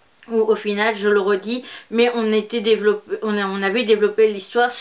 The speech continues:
juste limite sur les dix, vingt dernières minutes, on avait vraiment nous donné la réponse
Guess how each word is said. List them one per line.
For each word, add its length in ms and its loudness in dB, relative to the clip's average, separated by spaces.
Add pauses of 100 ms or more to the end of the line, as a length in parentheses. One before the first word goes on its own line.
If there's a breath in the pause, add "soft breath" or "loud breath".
juste 520 -6
limite 380 -2
sur 100 2
les 120 0
dix, 340 -6
vingt 200 2
dernières 340 0
minutes, 340 -4
on 100 0
avait 300 2
vraiment 300 0
nous 140 0
donné 300 2
la 120 2
réponse 480 -2